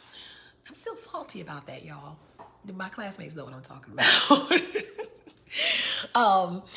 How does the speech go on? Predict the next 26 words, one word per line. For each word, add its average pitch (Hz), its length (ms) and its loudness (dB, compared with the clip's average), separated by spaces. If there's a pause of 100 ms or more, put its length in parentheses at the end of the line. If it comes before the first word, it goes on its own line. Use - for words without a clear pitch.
(280)
but 285 140 4
again, 320 400 -6
it 269 140 -6
just 285 180 -8
really 262 200 -4
felt 262 200 -4
like 208 160 -6
I'm 214 200 -2
just 220 160 -10
sitting 214 220 -8
here, 190 440 -8 (400)
uh, 175 260 -6
talking 196 260 -10
with 190 60 -8
friends. 202 160 -6 (180)
Oh, 247 180 0
Doctor 233 240 -6
Dia, 214 200 -8
great. 170 380 -8
That's, 180 220 -8
that's - 380 -14
herb 190 260 -10
like 175 380 -12
spinach, - 800 -12 (960)
rice, 170 340 -10
lemon. 170 520 -12